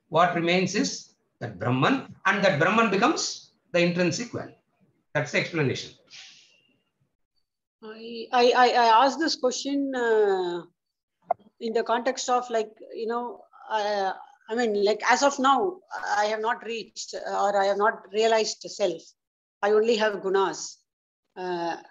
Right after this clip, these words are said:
Speaker 2: and in that sense, uh, like, until it takes, uh, I mean, until we, we merge with the Brahman, when we are associated still with the gunas, vasanas, et cetera,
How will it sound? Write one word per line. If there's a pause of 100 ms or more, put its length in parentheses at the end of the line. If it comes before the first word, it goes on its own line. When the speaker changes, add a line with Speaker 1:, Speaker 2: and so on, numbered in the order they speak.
Speaker 2:
and
in
that
sense,
uh,
like,
until
it
takes, (540)
uh, (1500)
I
mean,
until
we, (100)
we
merge
with
the
Brahman, (760)
when
we
are
associated
still
with
the
gunas,
vasanas,
et
cetera,